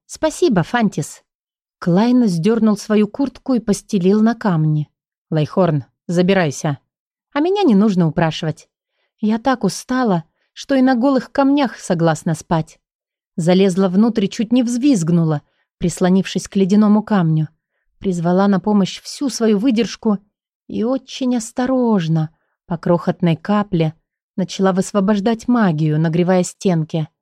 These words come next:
Так что к тому моменту, как Клайн устроился рядом, температура была уже терпимой, а я не превратилась в жаркое. "Ложись мне на плечо", —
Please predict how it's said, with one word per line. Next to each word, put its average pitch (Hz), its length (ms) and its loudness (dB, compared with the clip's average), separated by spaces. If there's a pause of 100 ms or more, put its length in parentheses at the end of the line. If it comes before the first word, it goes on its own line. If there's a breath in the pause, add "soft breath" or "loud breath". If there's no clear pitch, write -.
(420)
Так 208 220 -2
что - 160 -6
к 202 80 -8
тому 202 220 4
моменту, 220 600 2 (280)
как - 340 -6
Клайн 185 400 2
устроился 175 680 -2
рядом, 208 500 -2 (320)
температура 196 640 0
была 208 300 2
уже 175 220 0
терпимой, 214 720 -2 (420)
а 294 80 -2
я 277 120 2
не 202 120 2
превратилась 165 600 0
в 147 60 -4
жаркое. 151 680 -2 (840)
"Ложись 151 460 -2
мне 160 220 0
на 147 100 -2
плечо", — 147 580 -4